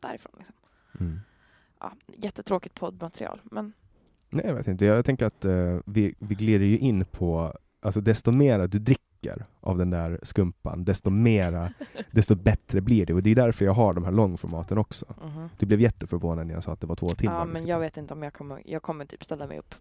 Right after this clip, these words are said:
Speaker 1: efter en timme och bara gå härifrån.
Speaker 2: Mm, nu håller du på med benet. Ja, men, och det hörs i
Speaker 1: Det hörs.
Speaker 2: Ja.
Speaker 1: Åh, nej, men
Speaker 2: Så
Speaker 1: jag
Speaker 2: att man
Speaker 1: har
Speaker 2: märker att du är lite rastlös.
Speaker 1: Men snälla, jag är, jag är, okej, nyss när jag sa till dig, för du bara, "Har du A D H D?" Jag bara,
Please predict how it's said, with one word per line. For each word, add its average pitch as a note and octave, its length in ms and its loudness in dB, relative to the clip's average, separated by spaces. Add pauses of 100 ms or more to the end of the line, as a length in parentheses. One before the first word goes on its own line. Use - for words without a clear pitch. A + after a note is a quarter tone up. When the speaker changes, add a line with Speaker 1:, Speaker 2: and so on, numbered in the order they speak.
Speaker 1:
efter - 420 -16
en - 140 -18
timme - 360 -16
och - 160 -18
bara - 200 -18
gå - 140 -12
härifrån. D3+ 320 -14 (280)
Speaker 2:
Mm, F2+ 200 -4
nu F#2+ 60 2
håller G#2 180 4
du F#2+ 80 2
på F#2+ 140 -4
med F2 140 -2
benet. - 540 -2
Ja, F#2 120 -4
men, F2+ 140 0
och F#2+ 100 -4
det G2+ 120 2
hörs F2+ 440 -2
i F2 240 -4
Speaker 1:
Det A3+ 160 6
hörs. G#3+ 520 0
Speaker 2:
Ja. F2 260 -2
Speaker 1:
Åh, A3+ 140 0
nej, G#3 220 -4
men F#3 220 -4
Speaker 2:
Så F3+ 60 0
Speaker 1:
jag F3 80 6
Speaker 2:
att F#2+ 80 2
man G#2+ 100 6
Speaker 1:
har A2+ 80 8
Speaker 2:
märker G#2 260 2
att E2 120 -8
du F#2+ 120 2
är F#2+ 40 4
lite G2+ 360 2
rastlös. - 500 -4
Speaker 1:
Men F#3+ 80 -2
snälla, F#3+ 300 -2
jag F3 200 0
är, F3+ 220 2
jag G3 160 2
är, - 180 -4
okej, F#3 240 -2 (220)
nyss A3+ 340 -6
när F#3+ 80 -6
jag F3 100 -4
sa F3 180 -2
till - 140 -10
dig, - 140 -6
för - 120 -14
du F3 60 4
bara, F3 160 -2
"Har F#3+ 140 0
du G3 80 2
A F#3 120 4
D F3 100 2
H F3+ 200 2
D?" F3+ 120 -4
Jag - 140 -6
bara, - 180 -6